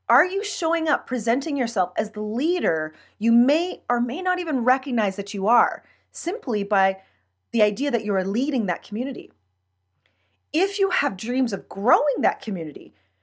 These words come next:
for a wider or deeper impact, are you presenting yourself in appearance, actions, and communication style that is aligned with that?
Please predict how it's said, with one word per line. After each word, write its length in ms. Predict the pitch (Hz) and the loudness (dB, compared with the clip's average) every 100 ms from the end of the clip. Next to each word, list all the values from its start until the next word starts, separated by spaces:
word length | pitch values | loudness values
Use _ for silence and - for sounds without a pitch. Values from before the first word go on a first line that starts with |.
| _ _ | _ _
for 180 | 226 | 2
a 80 | 214 | 2
wider 500 | 202 247 339 370 262 | 4 4 6 4 2
or 140 | - 202 | -2 -4
deeper 360 | 196 202 262 247 | -6 -6 -4 -2
impact, 680 | 311 311 175 156 - - _ _ _ _ _ _ _ - | -2 -2 -6 -8 -10 -20 _ _ _ _ _ _ _ 2
are 300 | 240 285 349 | 6 6 4
you 180 | 302 254 | 2 -6
presenting 800 | - 202 175 220 247 254 262 180 | -4 -4 -2 0 2 0 -4 -4
yourself 680 | 165 156 - - - - _ _ _ _ | -4 -6 -4 -4 -4 -10 _ _ _ _
in 140 | 214 196 | 0 0
appearance, 840 | 190 - 302 294 185 - - - _ _ _ _ - | -2 -2 4 4 4 -2 -14 -16 _ _ _ _ 2
actions, 720 | 277 277 - 220 156 - - _ _ - | 4 4 -4 -8 -8 -14 -20 _ _ -10
and 100 | 202 | -4
communication 800 | 240 262 262 - 320 311 226 196 | 2 2 2 -2 -2 -2 -4 -6
style 500 | - 165 156 160 156 _ _ _ - | -4 -2 0 -2 -6 _ _ _ 2
that 200 | 202 202 | 2 2
is 240 | 214 185 - _ _ | -4 -6 -10 _ _
aligned 520 | 202 185 202 208 208 175 | 0 2 2 2 0 -4
with 220 | - - | -6 -6
that? 360 | - - - | -10 -10 -18